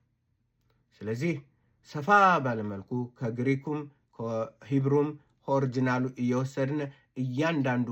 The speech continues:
ቃል እየመረመር ጠለቅ አድርገን የምንማርበት ሰዓት አሁን ነው። ስለዚህ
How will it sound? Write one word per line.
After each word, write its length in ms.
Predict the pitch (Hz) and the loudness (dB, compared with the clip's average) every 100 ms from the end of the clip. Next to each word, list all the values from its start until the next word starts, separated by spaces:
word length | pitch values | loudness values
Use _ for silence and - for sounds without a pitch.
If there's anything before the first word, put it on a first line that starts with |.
| 110 | -6
ቃል 260 | - 113 - 127 | -6 -6 -6 -4
እየመረመር 680 | 120 127 131 127 131 135 139 - _ - | 0 0 0 0 0 -2 -4 -12 _ -10
ጠለቅ 340 | 139 196 269 _ - | -6 -6 -8 _ -8
አድርገን 500 | 110 107 101 107 110 - _ _ _ _ _ _ _ _ _ 104 | -6 -6 -8 -8 -8 -14 _ _ _ _ _ _ _ _ _ -10
የምንማርበት 840 | 110 104 101 98 95 92 80 90 | -6 -4 -6 -6 -8 -10 -12 -14
ሰዓት 340 | - 92 98 _ _ _ _ _ _ - | -12 -12 -14 _ _ _ _ _ _ -16
አሁን 260 | 98 113 110 | -10 -8 -8
ነው። 140 | 98 - _ _ _ _ _ _ | -10 -14 _ _ _ _ _ _
ስለዚህ 380 | 113 110 107 | -6 -6 -4